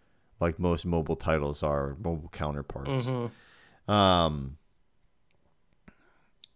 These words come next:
Speaker 1: and then the second part of it is the community is huge for that.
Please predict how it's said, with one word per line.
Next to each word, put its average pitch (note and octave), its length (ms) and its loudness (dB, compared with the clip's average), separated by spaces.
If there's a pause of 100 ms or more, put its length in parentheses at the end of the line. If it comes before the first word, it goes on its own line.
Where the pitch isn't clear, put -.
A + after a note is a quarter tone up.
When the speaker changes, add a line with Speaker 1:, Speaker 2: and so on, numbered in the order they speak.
(100)
Speaker 1:
and G2+ 120 2
then G2+ 80 4
the G2+ 60 2
second A2 320 2
part G2 180 4
of E2 80 0
it E2+ 60 2
is D#2 100 -4
the E2+ 80 -6
community F#2+ 260 -2
is D#2 100 -6
huge D2 560 -6
for - 160 -14
that. B1 200 -14